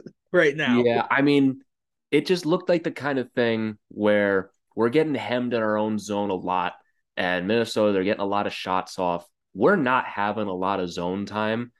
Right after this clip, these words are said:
Speaker 2: and we're making mistakes at
Speaker 1: Yes.
Speaker 2: this point. Like,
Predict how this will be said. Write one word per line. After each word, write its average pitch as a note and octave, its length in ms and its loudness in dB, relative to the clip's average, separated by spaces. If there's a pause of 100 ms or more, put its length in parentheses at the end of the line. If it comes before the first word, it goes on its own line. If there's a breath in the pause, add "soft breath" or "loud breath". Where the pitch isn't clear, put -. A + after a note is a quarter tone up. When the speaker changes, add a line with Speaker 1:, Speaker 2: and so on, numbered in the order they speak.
(240)
Speaker 2:
and F#2 380 -6
we're C3 300 4
making B2 520 0
mistakes - 920 -14
at C#3 40 -10
Speaker 1:
Yes. - 160 -10
Speaker 2:
this - 260 -12
point. G#1 300 -16
Like, C#2+ 300 -10